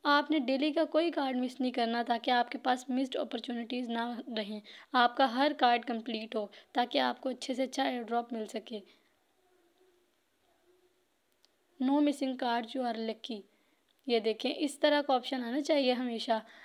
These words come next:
हमने कोई मिस कार्ड नहीं करना है। रोज़ाना के रोज़ाना हमने कार्ड लेने हैं ताकि हमारा एयर ड्रॉप अच्छा आ सके। जैसे हमें पिछ-, अ,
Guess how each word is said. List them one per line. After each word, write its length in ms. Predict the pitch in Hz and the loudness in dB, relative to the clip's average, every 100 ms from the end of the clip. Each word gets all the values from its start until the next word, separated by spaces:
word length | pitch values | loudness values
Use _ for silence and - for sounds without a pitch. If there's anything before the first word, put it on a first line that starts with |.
| - - | -10 -4
हमने 240 | 262 277 | 0 2
कोई 300 | 277 285 311 | 4 4 4
मिस 220 | 320 285 | 4 2
कार्ड 300 | - 254 240 | 4 6 6
नहीं 140 | 240 247 | 2 -2
करना 280 | 233 226 226 | -2 -2 0
है। 100 | 226 | 0
रोज़ाना 460 | 233 240 254 277 | 2 0 2 0
के 140 | 285 277 | 0 -2
रोज़ाना 380 | 262 254 254 | -2 -2 -2
हमने 260 | 277 262 254 | 0 0 -2
कार्ड 320 | 262 220 220 | -4 -8 -6
लेने 280 | 247 277 277 | -2 0 2
हैं 120 | 294 | 0
ताकि 300 | 285 220 220 | 0 -4 -4
हमारा 460 | 247 240 226 226 302 - - - _ _ _ _ - | -4 -4 -2 -2 -2 -6 -20 -20 _ _ _ _ 4
एयर 200 | 269 262 | 4 6
ड्रॉप 260 | 254 254 | 2 0
अच्छा 240 | 247 - 277 | -2 0 0
आ 80 | |
सके। 280 | 277 285 294 | 2 0 0
जैसे 300 | 262 247 269 | 0 0 0
हमें 240 | 247 240 240 | -2 -2 -4
पिछ-, 320 | 254 247 - | -6 -8 -4
अ, 300 | 254 240 | -2 0